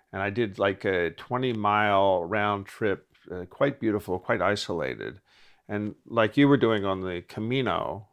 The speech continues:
uh, memorizing from Ephesians, uh, I memorized this verse because I thought it had so many lovely and, and very important pieces of what it looks like,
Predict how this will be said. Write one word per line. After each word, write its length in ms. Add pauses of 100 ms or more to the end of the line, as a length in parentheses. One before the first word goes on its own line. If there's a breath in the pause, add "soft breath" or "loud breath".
(120)
uh, 400
memorizing 880
from 240
Ephesians, 840 (500 soft breath)
uh, 280 (100)
I 120
memorized 840
this 140
verse 240
because 280
I 120
thought 240
it 120
had 320
so 220
many 440 (520 soft breath)
lovely 760
and, 220
and 160
very 160
important 640 (220)
pieces 840
of 140
what 400 (260)
it 140
looks 360
like, 440